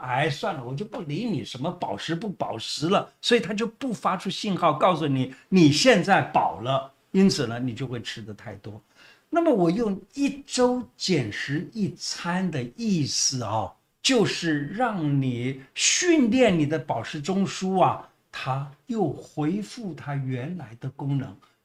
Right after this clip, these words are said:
饱了，它就会告诉你说，“哎，饱喽。”那假如说你说，“我每一，每一天都减食一餐，可不可以呢？”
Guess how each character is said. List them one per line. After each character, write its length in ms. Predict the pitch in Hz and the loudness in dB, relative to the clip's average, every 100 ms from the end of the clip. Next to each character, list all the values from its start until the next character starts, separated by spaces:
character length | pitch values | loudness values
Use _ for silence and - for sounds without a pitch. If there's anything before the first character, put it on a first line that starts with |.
| _ | _
饱 240 | - 160 170 | 2 4 6
了， 240 | 233 226 | 4 2
它 140 | - 180 | -6 -6
就 140 | 196 | -4
会 80 | 170 | -4
告 180 | 220 175 | -4 -2
诉 100 | 165 | -2
你 140 | 147 | -2
说 80 | 175 - | -2 -2
，“哎， 380 | 302 240 170 - | 0 2 0 2
饱 300 | 190 147 147 | 2 4 2
喽。” 440 | 214 214 135 - _ _ _ _ 330 | 4 2 2 -6 _ _ _ _ 0
那 60 | |
假 140 | 330 240 | 2 2
如 80 | |
说 100 | 247 | 2
你 140 | 294 233 | 0 -2
说 120 | 240 247 - | -4 -8 -8
，“我 160 | - 285 | 0 2
每 260 | 254 190 | 4 4
一， 280 | 147 196 202 - | 4 2 -4 0
每 240 | 190 165 | 4 4
一 220 | 165 247 | 4 2
天 560 | - - - 302 320 311 | 0 -4 0 4 4 4
都 160 | 214 | 4
减 300 | 180 180 135 | 2 2 2
食 180 | 127 - | 0 -2
一 220 | 165 170 | -2 -2
餐， 640 | 143 - - 151 151 147 - _ _ | -2 -4 -2 0 0 0 -10 _ _
可 120 | - | -4
不 120 | 165 185 | -2 -2
可 120 | 185 | 0
以 100 | 165 | 0
呢？” 140 | 170 | -2